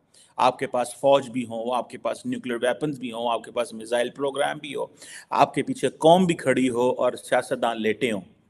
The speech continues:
ठीक है। और, अम, ये चीज़ जो है obviously ये तकलीफ देह है, होती है, अ, for all of Pakistanis। अ, question ये नहीं है कि क्या होगा, Question ये है कि आप जब मौका आता है तो फिर तुसी लेटदे नहीं,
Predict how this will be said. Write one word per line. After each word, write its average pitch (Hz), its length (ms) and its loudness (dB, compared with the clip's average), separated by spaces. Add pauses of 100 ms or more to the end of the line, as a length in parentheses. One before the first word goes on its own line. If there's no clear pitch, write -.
(200)
ठीक 113 180 -6
है। 143 200 2 (360)
और, 131 300 8
अम, 127 800 2 (300)
ये 208 220 -4
चीज़ 190 300 -8
जो 165 120 2
है 160 80 6
obviously 160 420 0
ये 165 200 -4
तकलीफ 165 400 -4
देह 143 440 2
है, 107 80 0
होती 107 360 -8
है, 98 160 -6 (440)
अ, 120 200 2
for 135 220 -2
all 143 220 4
of 135 80 0 (400)
Pakistanis। 117 880 -6
अ, 110 180 0
question 165 420 -6
ये 185 220 4
नहीं 214 260 -2
है 208 80 -2
कि 175 80 -2
क्या 156 200 2
होगा, 107 400 2 (340)
Question 180 320 -2
ये 175 160 0
है 196 80 -2
कि 190 120 -4 (180)
आप 160 260 0
जब 160 100 0
मौका 127 360 2
आता 151 320 0
है 151 200 -6 (280)
तो - 60 0
फिर 170 180 -6
तुसी 147 240 -12
लेटदे 127 560 0
नहीं, 101 220 -8